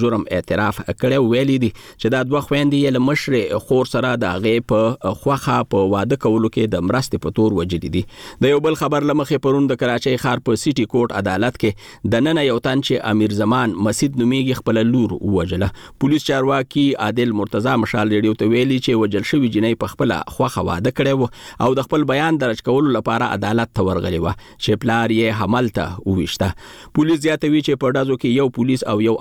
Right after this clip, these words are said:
عام تن زخمیان شوي هم دي. د پاکستان د بشري حقوقو کمیشن ویلي چې په پاکستان کې هر کال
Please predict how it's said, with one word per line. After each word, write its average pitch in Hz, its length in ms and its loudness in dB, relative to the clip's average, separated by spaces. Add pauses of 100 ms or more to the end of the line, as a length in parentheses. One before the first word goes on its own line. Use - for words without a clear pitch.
عام 117 240 0
تن 123 180 2 (300)
زخمیان 101 400 0
شوي 107 240 2
هم 87 240 0
دي. 98 80 0 (400)
د 139 160 2
پاکستان 135 420 -2
د 127 120 0
بشري 117 280 2
حقوقو 113 320 -2
کمیشن 107 460 2
ویلي 120 260 2
چې 120 160 -2
په 101 100 -4
پاکستان 110 480 -2
کې - 80 -2 (120)
هر 120 180 0
کال 113 180 -2